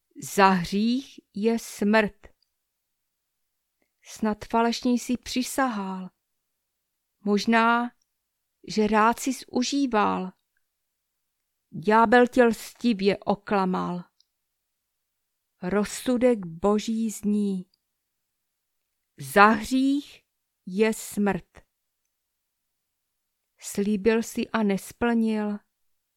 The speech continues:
Jen pro sebe sobecký jsi žil.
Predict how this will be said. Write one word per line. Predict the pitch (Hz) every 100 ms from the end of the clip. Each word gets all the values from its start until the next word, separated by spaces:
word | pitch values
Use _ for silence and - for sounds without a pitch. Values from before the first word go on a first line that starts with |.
| _ _ _ _ _ _ -
Jen | 214 240
pro | 214 - 262
sebe | 277 - 262 233
sobecký | - - 226 247 - - 240
jsi | - 262 240
žil. | 196 208 226